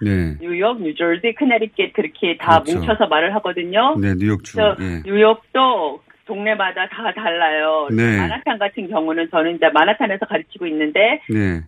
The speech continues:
Speaker 2: 정말 텅텅 비었어요. 그
Speaker 1: 거-, 우리가
Speaker 2: 바쁜
Speaker 1: 흔히 이제
Speaker 2: 타임스퀘어
Speaker 1: 한국에서는
Speaker 2: 같은데.
Speaker 1: 뉴욕 하면은 그 맨하탄 시티, 맨하탄에 있는 뉴욕 시티를 의미하는데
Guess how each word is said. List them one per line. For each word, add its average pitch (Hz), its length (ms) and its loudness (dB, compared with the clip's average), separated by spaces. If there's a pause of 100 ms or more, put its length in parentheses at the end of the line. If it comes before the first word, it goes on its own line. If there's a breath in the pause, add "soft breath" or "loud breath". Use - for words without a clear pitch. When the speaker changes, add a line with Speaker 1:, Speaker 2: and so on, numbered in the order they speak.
Speaker 2:
정말 233 500 0
텅텅 370 520 0
비었어요. 147 920 -2
그 - 140 -6
Speaker 1:
거-, 190 180 -4
우리가 156 380 2
Speaker 2:
바쁜 175 80 2
Speaker 1:
흔히 196 160 2 (100)
이제 165 80 2 (200)
Speaker 2:
타임스퀘어 226 200 -2
Speaker 1:
한국에서는 190 600 2
Speaker 2:
같은데. 135 140 2
Speaker 1:
뉴욕 156 240 0
하면은 160 340 0
그 147 80 -2
맨하탄 147 440 2
시티, 143 460 -2 (580 soft breath)
맨하탄에 165 460 2
있는 151 240 2
뉴욕 143 240 4
시티를 127 760 -2
의미하는데 117 720 2